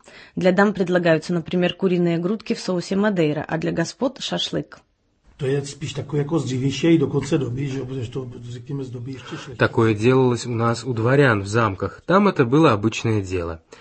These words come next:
Speaker 3: Сейчас в правительстве ведь тоже на раутах для дам всегда готовится что-то более легкое. Это бонтон. Зависит еще от того, по какому поводу еда.
Speaker 2: Pro ty pány zase třeba jako, záleží taky, kterou dobu to je, k čemu,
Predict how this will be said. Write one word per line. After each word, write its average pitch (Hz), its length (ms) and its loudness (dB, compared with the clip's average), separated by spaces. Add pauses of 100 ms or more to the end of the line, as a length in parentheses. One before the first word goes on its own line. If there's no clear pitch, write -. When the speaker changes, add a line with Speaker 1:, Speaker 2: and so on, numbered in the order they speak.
(260)
Speaker 3:
Сейчас 226 540 2
в - 80 -18
правительстве 147 640 0
ведь 117 220 -2
тоже 131 240 4
на 92 160 0
раутах 117 460 2
для 95 200 0
дам 117 240 4
всегда 104 380 -2
готовится 107 500 0
что-то 113 300 -2
более 127 320 6
легкое. 135 360 2
Это 131 280 0
бонтон. 117 640 0 (440)
Зависит 160 540 4
еще 143 300 2
от 107 140 0
того, 120 300 4
по 160 160 0
какому 123 400 -2
поводу 95 540 -2 (180)
еда. 85 380 -6 (260)
Speaker 2:
Pro 123 100 -14
ty 120 140 -8
pány 127 380 -10
zase 117 240 -12
třeba 139 240 -8
jako, 131 200 -8 (280)
záleží 131 340 -2
taky, 135 260 -6
kterou 135 280 -4
dobu 139 220 -4
to 147 140 -4
je, 135 120 -2
k 135 60 -6
čemu, 143 240 -6